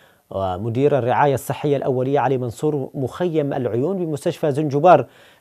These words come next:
الذي تقيمه مؤسسة العون لمدة أربعة أيام، وستجرى أو ستجرى فيه مئتي عملية للمياه البيضاء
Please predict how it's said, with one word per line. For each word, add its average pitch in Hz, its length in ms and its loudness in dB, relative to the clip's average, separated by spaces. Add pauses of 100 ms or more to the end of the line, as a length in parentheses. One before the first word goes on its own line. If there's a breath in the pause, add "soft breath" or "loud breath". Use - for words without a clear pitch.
الذي 185 220 2
تقيمه 175 440 -2
مؤسسة 160 560 -4
العون 151 360 0
لمدة 151 680 0 (100)
أربعة 131 460 0
أيام، 90 480 -4 (640 loud breath)
وستجرى 180 920 6
أو 147 240 0
ستجرى 139 680 -4
فيه 160 520 -6
مئتي 143 540 -2
عملية 131 520 -2
للمياه 131 460 -4
البيضاء 131 520 2